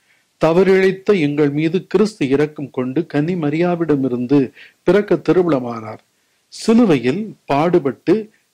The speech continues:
முடிவில்லா சாவிலிருந்து எங்களை விடுவித்தார். இறந்தோரிடமிருந்து உயிர் தெழுந்து நிலை வாழ்வை எங்களுக்கு அருளினார். ஆகவே வானதூதர், முதன்மை வானதூதரோடும் அரியணையில்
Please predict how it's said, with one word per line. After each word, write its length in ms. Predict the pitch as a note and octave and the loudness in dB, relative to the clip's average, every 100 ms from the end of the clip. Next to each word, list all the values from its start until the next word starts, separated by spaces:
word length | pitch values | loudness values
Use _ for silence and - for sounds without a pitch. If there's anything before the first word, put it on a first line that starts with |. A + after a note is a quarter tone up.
| - | -2
முடிவில்லா 680 | D#3+ A3 G3+ F#3 D#3+ D3+ - - | 2 4 2 2 0 -2 -10 -6
சாவிலிருந்து 720 | D3 E3 F3 E3 D#3 D#3+ D#3+ | -2 -2 -2 -2 -2 -2 -6
எங்களை 400 | C3 A#2+ B2+ D3 | -6 -6 -6 -4
விடுவித்தார். 560 | C3 D3 C#3 - A#2 - - _ _ _ _ _ - | -2 -2 -2 -6 -10 -10 -12 _ _ _ _ _ 0
இறந்தோரிடமிருந்து 880 | A3 E3+ E3+ E3+ E3+ E3+ E3 E3+ F3+ | 2 4 4 4 4 2 2 0 0
உயிர் 320 | D#3 D#3+ E3 | 2 2 0
தெழுந்து 600 | - C3+ B2 B2 C3 G#3 - _ _ | -2 -2 0 -2 -2 -4 -8 _ _
நிலை 300 | - D#3+ G3 | -2 2 4
வாழ்வை 420 | A3 D3 C3 C3 C#3 | 2 2 0 0 -2
எங்களுக்கு 540 | B2 B2 A#2+ D#3+ G3+ | -2 -2 -2 0 0
அருளினார். 580 | C3+ B2 A#2 A#2 A2+ A2 A2+ _ _ _ | -2 -10 -8 -8 -8 -12 -12 _ _ _
ஆகவே 460 | - D3 C#3 C3+ D#3 | -2 0 2 0 0
வானதூதர், 800 | C3 C3+ D3 F3+ F3 E3+ E3+ F3 | 0 0 0 -2 -2 0 2 0
முதன்மை 440 | C#3+ C#3+ E3+ F3 | 0 -2 -2 -2
வானதூதரோடும் 960 | D3 C3 C3 C3 B2+ A#2+ A#2+ A#2+ C3+ G3+ - _ _ _ | -2 -2 0 -2 -2 -2 -2 0 -2 -2 -8 _ _ _
அரியணையில் 760 | D#3 F3+ A3 G3+ F3 D#3+ E3 | 0 2 2 2 0 0 -2